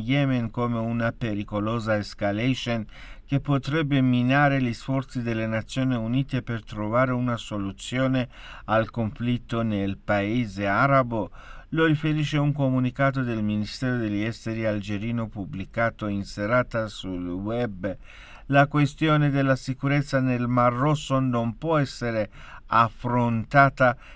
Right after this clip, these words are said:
ignorando il chiaro legame che tutti vedono tra gli attacchi del governo e dell'esercito yemenita guidati dal movimento politico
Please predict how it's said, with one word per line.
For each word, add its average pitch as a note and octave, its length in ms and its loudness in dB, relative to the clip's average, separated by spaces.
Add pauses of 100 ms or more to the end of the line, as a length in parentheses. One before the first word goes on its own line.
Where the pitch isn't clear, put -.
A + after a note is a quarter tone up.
(140)
ignorando B2+ 680 4
il A#2 240 -2
chiaro C#3+ 480 4
legame B2+ 600 0
che A#2 260 -6
tutti D3+ 440 -2
vedono B2 500 0
tra A#2+ 280 4
gli A2+ 200 0
attacchi A#2+ 680 0 (720)
del A#2+ 420 -2
governo B2 540 2
e A2+ 40 0
dell'esercito A#2 1000 -2
yemenita A2+ 1040 0
guidati G#2+ 1120 -2
dal G#2+ 320 2
movimento A2 720 0
politico G#2+ 880 -4